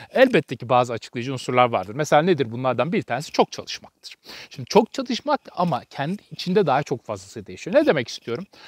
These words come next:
Şimdi Acun'un çok çalışmasıyla ki yaptığı iş aslında baktığınızda hani bir başarı mutlaka var ortada. Ama hakikaten bu başarıya nasıl ulaştı ve nasıl çalıştığına baktığınızda yöntemlerin çok etik olduğunu düşünmüyorum ben.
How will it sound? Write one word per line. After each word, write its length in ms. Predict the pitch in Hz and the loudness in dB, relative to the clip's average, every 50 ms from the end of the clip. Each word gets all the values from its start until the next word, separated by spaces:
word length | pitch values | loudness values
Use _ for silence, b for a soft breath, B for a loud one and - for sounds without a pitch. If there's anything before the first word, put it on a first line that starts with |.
| B - | B -12
Şimdi 200 | - - 170 - - | -6 -4 -4 -2 2
Acun'un 360 | - 160 151 180 254 311 285 | 2 2 2 2 0 -2 -2
çok 260 | - - 196 180 - | 0 0 0 0 0
çalışmasıyla 760 | - - 160 151 - - 147 143 - - 226 139 104 92 - - _ | 0 -2 -2 -2 -2 -4 -6 -4 -2 -2 -2 -2 -2 -4 -8 -12 _
ki 100 | - - | -2 2
yaptığı 360 | 160 160 151 - _ - 160 | 4 4 4 2 _ -8 -6
iş 200 | 147 135 - - | -6 -4 -4 -4
aslında 320 | 131 123 - - 143 127 120 | -4 -4 -6 -8 -6 -2 -2
baktığınızda 460 | 127 123 - - 131 120 120 110 120 | -2 -2 -4 -8 -14 -12 -6 -4 -4
hani 140 | 110 107 110 | -4 -2 -2
bir 140 | 123 113 | -2 0
başarı 300 | 104 117 117 - - 139 | 2 2 2 2 0 0
mutlaka 460 | 131 151 - - 123 104 - 104 98 98 | 0 0 -2 -4 -6 -6 -6 -8 -10 -8
var 80 | 98 | -8
ortada. 440 | 95 87 87 - - 113 113 185 226 B B B B B B | -10 -10 -10 -12 -8 -4 -2 -2 -2 B B B B B B
Ama 140 | 151 151 175 | 2 4 4
hakikaten 340 | 190 - 202 185 185 160 143 | 4 4 4 2 2 2 0
bu 80 | 139 | 2
başarıya 380 | 156 165 151 - 196 180 185 175 | 2 2 2 4 4 4 4 4
nasıl 200 | 202 196 - 214 | 2 0 -2 -2
ulaştı 340 | 160 139 127 123 - 139 131 | -2 -2 -2 -2 -4 -4 -2
ve 80 | 143 | -2
nasıl 160 | 185 202 - | -2 -2 -4
çalıştığına 380 | - - 170 160 - - 175 151 | -4 -4 -4 -4 -4 -6 -4 -2
baktığınızda 320 | 120 110 - - - - | -2 -2 -2 -4 -6 -4
yöntemlerin 400 | 233 175 156 - 165 147 151 175 | -2 -2 0 0 0 0 0 -2
çok 160 | 175 - 170 143 | -4 -4 -4 -6
etik 180 | 135 - - | -6 -6 -4
olduğunu 260 | 135 127 135 196 262 | -4 -4 -4 -4 -4
düşünmüyorum 560 | 262 226 - - 196 143 123 110 101 98 95 95 | -4 -4 -4 -2 -4 -2 -4 -4 -6 -6 -10 -12
ben. 100 | - | -12